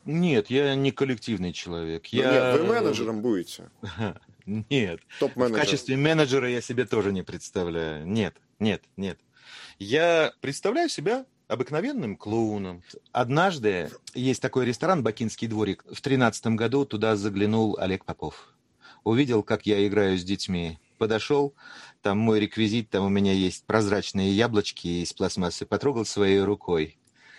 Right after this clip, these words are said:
Speaker 1: Вот, улыбнулся и потом пошёл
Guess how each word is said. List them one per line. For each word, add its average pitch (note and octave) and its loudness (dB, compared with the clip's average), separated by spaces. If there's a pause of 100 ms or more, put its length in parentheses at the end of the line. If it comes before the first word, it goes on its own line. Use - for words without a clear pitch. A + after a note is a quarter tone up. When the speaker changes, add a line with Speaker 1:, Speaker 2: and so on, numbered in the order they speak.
(160)
Speaker 1:
Вот, G2+ 2
улыбнулся A2+ 0
и B2+ -2
потом C3 -4 (180)
пошёл B2 0